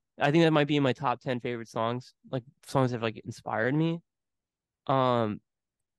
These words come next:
but Nintendo sixty-four, I think, is just, like,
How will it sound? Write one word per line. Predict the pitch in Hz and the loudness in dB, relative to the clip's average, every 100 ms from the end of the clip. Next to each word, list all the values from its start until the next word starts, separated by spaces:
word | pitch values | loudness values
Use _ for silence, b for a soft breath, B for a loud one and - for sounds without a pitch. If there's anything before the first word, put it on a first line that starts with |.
| - 131 | -20 -4
but | 147 131 113 _ _ _ _ _ _ _ _ _ _ _ _ _ 160 | 0 2 0 _ _ _ _ _ _ _ _ _ _ _ _ _ 0
Nintendo | 147 147 151 147 147 | 0 0 -2 0 0
sixty-four, | - 127 - 135 - 123 120 | -2 -10 -10 -10 -2 0 0
I | 117 | -2
think, | 127 117 | -6 -8
is | 113 - | -10 -12
just, | - 123 | -10 -8
like, | 120 | -8